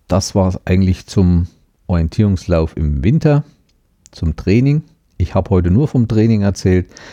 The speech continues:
Es gibt natürlich auch den Orientierungslauf auf Skiern im Winter. Auch da gibt es deutsche Meisterschaften.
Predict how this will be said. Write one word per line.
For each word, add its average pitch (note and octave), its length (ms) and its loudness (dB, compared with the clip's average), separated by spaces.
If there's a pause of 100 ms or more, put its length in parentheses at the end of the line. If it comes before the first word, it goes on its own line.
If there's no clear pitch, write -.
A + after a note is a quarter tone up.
(160)
Es - 180 -2
gibt - 240 -4
natürlich E2+ 520 0
auch E2+ 200 0
den D#2 400 -2 (560)
Orientierungslauf E2 1000 -2 (920)
auf C#2+ 220 -4
Skiern D3+ 400 0 (180)
im A#2+ 180 2
Winter. A2+ 400 0 (140)
Auch D#2 160 -2
da F2+ 180 0
gibt - 220 -6
es - 120 -6
deutsche E2 280 0
Meisterschaften. F2 920 0